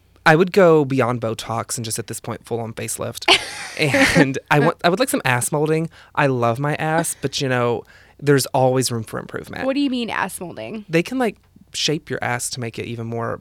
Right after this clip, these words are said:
Speaker 1: like
Speaker 2: I
Speaker 1: a
Speaker 2: don't
Speaker 1: bubble butt.
Speaker 2: believe in that stuff. Like, I don't think it works.
Speaker 1: Really?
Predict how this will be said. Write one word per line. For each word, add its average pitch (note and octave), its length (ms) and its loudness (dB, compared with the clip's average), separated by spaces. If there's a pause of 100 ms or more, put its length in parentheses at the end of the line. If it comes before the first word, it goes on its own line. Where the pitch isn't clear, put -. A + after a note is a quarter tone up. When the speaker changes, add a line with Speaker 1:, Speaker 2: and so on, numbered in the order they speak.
Speaker 1:
like - 100 0
Speaker 2:
I B3+ 60 6
Speaker 1:
a C4+ 40 4
Speaker 2:
don't D4 140 4
Speaker 1:
bubble B3+ 140 -4
butt. G#3+ 100 0
Speaker 2:
believe G3 200 -8
in F#3 300 -6
that - 240 -4
stuff. G3 280 -6
Like, G3+ 100 -4
I G#3 120 2
don't G3 300 -4
think F#3 160 -8
it E3 100 -8
works. - 560 -10 (560)
Speaker 1:
Really? C3+ 440 -6